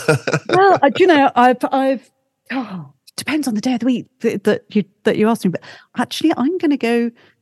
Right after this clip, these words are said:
Speaker 2: Sydney. Because I think
Speaker 1: Mm.
Speaker 2: whatever that you, you could, what an amazing place. It's been so positively influenced by migration and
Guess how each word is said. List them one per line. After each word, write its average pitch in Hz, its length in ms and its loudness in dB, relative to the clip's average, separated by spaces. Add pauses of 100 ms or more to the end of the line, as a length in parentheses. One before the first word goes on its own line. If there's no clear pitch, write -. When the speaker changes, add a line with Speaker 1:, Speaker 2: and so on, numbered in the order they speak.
(120)
Speaker 2:
Sydney. 156 720 -2 (300)
Because - 200 -2
I 208 60 -2
think 226 180 -2
Speaker 1:
Mm. 160 40 -6
Speaker 2:
whatever 240 680 0 (380)
that - 140 -10
you, 202 400 -8 (120)
you 214 160 -4
could, 208 200 -4 (140)
what 214 340 -2
an 220 120 2
amazing 220 380 0
place. 202 180 -2
It's - 100 -12
been 190 160 -2
so 202 220 -2
positively 190 680 -6
influenced 175 800 -4
by 170 460 0 (360)
migration 185 1000 0 (100)
and 170 320 2